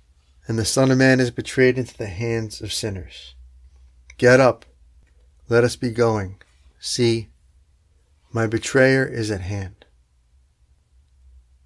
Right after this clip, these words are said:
Get up, let us be going."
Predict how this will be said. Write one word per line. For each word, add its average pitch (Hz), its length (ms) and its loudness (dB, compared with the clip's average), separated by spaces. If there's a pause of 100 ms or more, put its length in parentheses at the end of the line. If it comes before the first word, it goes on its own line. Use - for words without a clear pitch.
(440)
Get 123 200 4
up, 104 220 -4 (420)
let 117 220 4
us 113 120 -2
be 113 160 -10
going." 104 380 -6